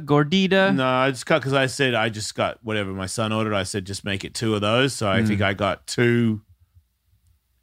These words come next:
Speaker 2: meat-orientated tacos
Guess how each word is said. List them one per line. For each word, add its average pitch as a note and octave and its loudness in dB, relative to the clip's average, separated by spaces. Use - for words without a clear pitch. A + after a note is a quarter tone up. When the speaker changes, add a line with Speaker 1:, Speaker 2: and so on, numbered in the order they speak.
Speaker 2:
meat-orientated C3+ 4
tacos D#3 2